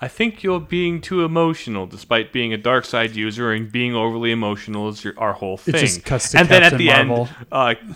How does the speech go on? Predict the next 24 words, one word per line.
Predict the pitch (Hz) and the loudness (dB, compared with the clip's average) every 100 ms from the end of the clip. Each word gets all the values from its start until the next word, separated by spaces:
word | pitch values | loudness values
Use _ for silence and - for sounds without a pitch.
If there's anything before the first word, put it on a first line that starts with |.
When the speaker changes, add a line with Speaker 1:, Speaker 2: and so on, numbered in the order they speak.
| - - | -20 -8
Speaker 1:
and | 135 | -4
then | 131 | -2
at | 127 | -2
the | - 123 | 0 2
end, | 131 120 | 2 2
um, | 107 104 98 - | 2 0 -6 -8
uh, | 120 110 110 - | -2 -2 -4 -12
General, | - 120 110 110 107 _ _ _ | -4 -2 -2 -4 -12 _ _ _
or | 123 104 - _ _ _ | -6 -6 -10 _ _ _
Emperor | 131 127 117 | -2 -2 0
Palpatine's | 123 123 - 113 | 2 0 -4 -6
like, | 107 101 - - _ _ | -4 -4 -6 -20 _ _
"I | 117 | -16
think | - - 254 - - | -16 -6 -6 -4 -2
your | 147 | -2
feelings | - - 208 156 87 87 92 - | -2 -4 -2 -2 -6 -12 -12 -12
are | 90 - | -12 -8
unclear | 131 135 - - 170 98 87 - | -10 -10 -16 -8 -6 -6 -12 -14
on | 92 87 85 | -14 -14 -20
this | - - | -20 -14
matter," | 104 92 - - 95 - 143 | -12 -12 -12 -10 -6 0 4
Speaker 2:
<laughs> | 196 147 | 6 4
Speaker 1:
even | 139 190 131 | 4 2 4
though, | 127 131 120 | 6 6 6